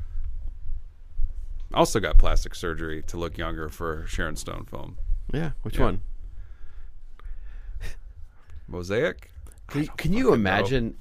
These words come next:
Speaker 1: I don't
Speaker 2: how
Speaker 1: know.
Speaker 2: many times do you think in Hollywood somebody has been in a rush on the phone or bad cell reception, and they, they need Alan Arkin, and Ellen Barkin shows up? <laughs> What the fuck? And she's thrilled. She's got a job.
Speaker 1: Right.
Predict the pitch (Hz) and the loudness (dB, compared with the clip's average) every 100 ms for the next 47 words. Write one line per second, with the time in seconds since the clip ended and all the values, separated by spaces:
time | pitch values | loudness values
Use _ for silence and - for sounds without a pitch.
0 | - - - - - 185 247 226 190 135 | -14 -10 -8 -6 0 2 2 4 4 4
1 | 123 110 107 104 95 92 - 113 113 104 | 2 2 4 4 4 2 2 2 4 4
2 | 98 92 - - - - 101 - 98 - | 2 0 -2 -6 -4 0 0 0 -2 0
3 | 101 92 90 101 - 98 90 - 90 87 | 2 4 6 6 6 2 0 0 0 2
4 | 85 80 87 82 92 82 80 - 73 - | 2 2 2 2 2 2 0 0 -2 -2
5 | 69 - - - - - - - - - | -6 -6 -10 -10 -10 -10 -10 -6 -4 -2
6 | - - - 92 92 80 - - - - | -4 -4 -2 2 2 0 -6 -14 -12 -2
7 | 98 101 92 90 90 85 - 78 67 85 | 2 4 6 6 4 2 0 -4 -6 -6
8 | 76 85 71 69 - 69 67 50 - - | -2 -2 0 -2 -4 -10 -8 -8 -8 -10
9 | - - - - - - - - - - | -12 -16 -18 -16 -14 -14 -12 -10 -10 -10
10 | - - - - - - - - 151 - | -12 -8 -4 -4 -4 -2 2 2 2 6
11 | 147 226 - - - - - - - - | 8 8 6 -8 -8 -10 -10 -10 -6 -2
12 | - - 107 - 185 160 - 156 208 123 | 2 2 2 2 2 2 6 12 12 12
13 | 131 135 139 135 107 139 143 104 101 - | 10 4 6 6 8 10 12 10 6 0
14 | 101 | 0